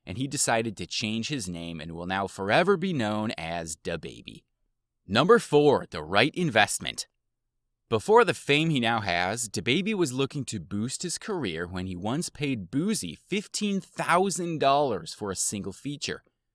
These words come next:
At the time, he was just trying to make a name for himself, and he wanted a feature from an artist that was already established. Four years after he paid fifteen thousand dollars for a feature,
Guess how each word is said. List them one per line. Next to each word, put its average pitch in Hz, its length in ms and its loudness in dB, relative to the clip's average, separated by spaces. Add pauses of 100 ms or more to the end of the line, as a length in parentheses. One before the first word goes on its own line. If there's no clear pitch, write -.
(100)
At 156 140 -2
the - 80 -10
time, 160 460 -4
he 147 100 -8
was 175 140 -8
just - 240 -8
trying 151 400 -2
to 113 120 -6
make 110 200 -4
a - 40 -10
name 90 280 -4
for 85 100 -14
himself, 76 480 -6 (340)
and 147 120 -2
he 139 80 -2
wanted 196 340 0
a 214 40 -6
feature 170 380 -6
from 135 200 -4
an 107 100 -6
artist 131 400 -4
that 98 160 -2
was 90 160 -8 (100)
already 101 480 -2
established. - 720 -8 (440)
Four 214 300 4
years 185 360 0
after 127 300 -2
he 135 160 -4
paid 127 320 -4
fifteen 160 560 -6
thousand 123 520 0
dollars 110 400 -2
for 110 140 -8
a 92 60 -6
feature, 147 500 -4